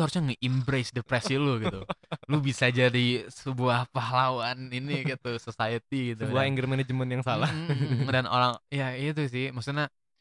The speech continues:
Speaker 1: kalau filmnya ngelakuin, misalnya kalau filmnya mau dark dan poin intinya itu, oke gitu. Tapi <laughs> gua makin kesel tuh orang-orang ini,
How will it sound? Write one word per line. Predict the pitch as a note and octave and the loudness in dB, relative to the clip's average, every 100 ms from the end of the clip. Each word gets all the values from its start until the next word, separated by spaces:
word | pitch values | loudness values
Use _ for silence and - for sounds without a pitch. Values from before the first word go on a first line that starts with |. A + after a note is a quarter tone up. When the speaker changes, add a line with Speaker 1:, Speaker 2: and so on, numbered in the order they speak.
| _ _ _ _ _ - | _ _ _ _ _ 0
Speaker 1:
kalau | C3 C3 | 4 4
filmnya | - C3 C3 C3 | 4 0 2 2
ngelakuin, | C3 A#2+ C3 B2 B2 _ _ _ _ | 2 2 2 0 -4 _ _ _ _
misalnya | - C3+ D3+ - | -4 -2 -2 0
kalau | C#3 C3+ | 2 2
filmnya | C#3+ C3+ C#3 | 2 2 2
mau | C#3 C3+ | 4 2
dark | B2 A2+ A2 - _ | 2 2 2 2 _
dan | B2 A2+ A2+ A2 G#2 _ _ _ _ | -4 -4 -6 -12 -18 _ _ _ _
poin | A#2 A2+ A2 A2+ | -2 0 -2 -4
intinya | A2 A2 G2 | -2 -4 -4
itu, | - D3+ - _ _ - | -4 -6 -8 _ _ -20
oke | - B2+ G#2+ | -6 -4 -4
gitu. | F2+ F#2+ _ _ - | -6 -20 _ _ -4
Tapi | C3+ | -2
<laughs> | C#3+ C3 B2+ B2 | 0 -2 -4 -4
gua | A#2+ | -2
makin | A#2 A#2 | -2 -4
kesel | A#2 B2+ | -4 -2
tuh | D#3+ - _ _ | -4 -6 _ _
orang-orang | C3+ C3+ C#3 E3+ C#3 A2+ C3+ - | 2 2 4 4 4 2 -4 -10
ini, | B2 D3+ | -8 -8